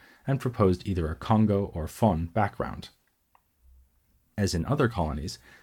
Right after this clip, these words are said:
the enslaved population would have been diverse, so we might wonder whether already at this early period there was a standardized and widely shared system of voodoo beliefs or ritual practices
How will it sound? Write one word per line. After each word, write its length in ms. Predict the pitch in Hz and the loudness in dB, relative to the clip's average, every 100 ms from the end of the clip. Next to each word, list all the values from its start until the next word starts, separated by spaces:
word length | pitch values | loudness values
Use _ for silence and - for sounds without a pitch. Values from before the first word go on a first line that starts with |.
| _ | _
the 140 | 104 | 2
enslaved 400 | 95 - 120 147 | 2 2 2 2
population 640 | - 92 90 76 80 95 87 | 2 0 0 -2 -2 -2 0
would 140 | 82 | 0
have 160 | 101 80 | -2 -2
been 160 | 76 | -4
diverse, 640 | 73 76 - 107 - - - _ _ _ _ | -4 -4 2 2 2 -6 -8 _ _ _ _
so 240 | - 104 82 | -2 2 4
we 180 | 76 78 | 2 -2
might 260 | 73 69 | -2 -4
wonder 360 | 85 175 123 80 | 2 4 4 2
whether 400 | 78 - 73 67 | -2 -4 -6 -4
already 420 | 87 82 82 80 | -4 -2 -2 -4
at 80 | 78 | -6
this 160 | 76 - | -10 -4
early 260 | 98 78 | -4 -4
period 400 | 80 147 113 80 - _ _ | -2 2 4 2 -4 _ _
there 120 | - | -2
was 280 | 82 98 143 | 2 2 2
a 60 | 82 | -4
standardized 720 | - 82 80 78 73 78 - | -2 0 0 0 -4 -6 -6
and 180 | 92 80 | -4 -2
widely 380 | 80 78 78 | -4 -2 -4
shared 320 | 78 78 76 76 | -4 -4 -6 -6
system 280 | 82 - | -6 -4
of 120 | 82 78 | -4 -2
voodoo 320 | 95 87 82 | -2 2 0
beliefs 440 | 78 80 85 - | 0 -2 -2 -4
or 180 | - 92 | -6 -4
ritual 320 | 82 87 78 | -4 -4 -6
practices 680 | - 120 117 110 - 87 - | -2 0 0 0 0 -2 -2